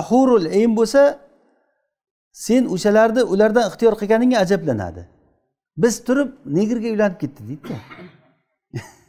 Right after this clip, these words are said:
<laughs> Negr deganda yana qora tanligi, ya'ni bu odatda,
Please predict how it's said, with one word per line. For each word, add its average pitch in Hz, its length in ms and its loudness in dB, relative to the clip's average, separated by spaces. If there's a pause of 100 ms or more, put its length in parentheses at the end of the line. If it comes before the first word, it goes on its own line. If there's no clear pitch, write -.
(580)
<laughs> - 840 -18
Negr 175 260 0
deganda 160 260 -4
yana 240 180 -6
qora 180 260 -6
tanligi, 156 440 0 (800)
ya'ni 135 220 -4
bu 165 80 -8
odatda, 220 520 2